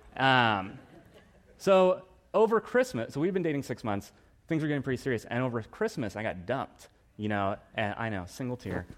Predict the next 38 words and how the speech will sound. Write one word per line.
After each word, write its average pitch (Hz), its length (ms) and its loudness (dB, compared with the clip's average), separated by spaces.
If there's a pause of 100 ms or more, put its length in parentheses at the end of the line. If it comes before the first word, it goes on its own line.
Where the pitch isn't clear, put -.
(100)
So, 170 400 4 (2250)
in 175 100 2
terms 247 260 2
of 196 140 2
sermon 180 240 0
illustration 160 460 0
points, 139 400 -4
what 139 140 -2
you 147 60 -2
need 160 140 -2
to 147 60 -6
know, 123 320 2 (260)
I 208 160 2
didn't 214 140 2
see 180 140 0
it 156 40 -2
coming, 113 500 -2
and 107 140 -4
there 113 80 0
weren't 123 260 0
a 110 40 0
lot 107 200 0
of 104 80 -4
clear 107 280 -4
explanations 92 560 -8
as 85 160 -8
to 101 100 -10
why 90 240 -4
it - 80 -10
happened. 160 320 -10 (640)
And 147 120 -4
so 165 200 2
where 151 100 4
I 143 100 4
found 220 360 -2
myself 120 420 -4
in 98 160 -8
January 107 640 -6